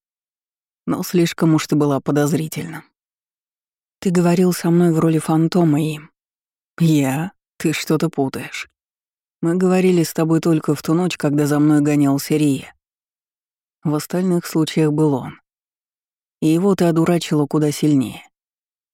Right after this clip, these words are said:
Он так хотел хорошей человеческой жизни.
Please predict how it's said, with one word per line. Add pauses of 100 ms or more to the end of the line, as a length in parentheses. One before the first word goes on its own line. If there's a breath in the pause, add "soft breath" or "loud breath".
Он
так
хотел
хорошей
человеческой
жизни.